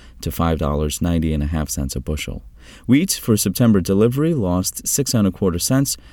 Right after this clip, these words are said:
to eight dollars four and a half cents a bushel, while Kansas City futures declined six and a half cents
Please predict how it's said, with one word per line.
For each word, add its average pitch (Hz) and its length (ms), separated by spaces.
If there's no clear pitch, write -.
to 98 220
eight 107 180
dollars 90 460
four 110 160
and 90 100
a 87 40
half 87 180
cents 87 260
a 69 60
bushel, 76 420
while 78 200
Kansas 92 380
City 73 240
futures 113 480
declined 101 500
six - 240
and 78 100
a 73 60
half 73 180
cents - 380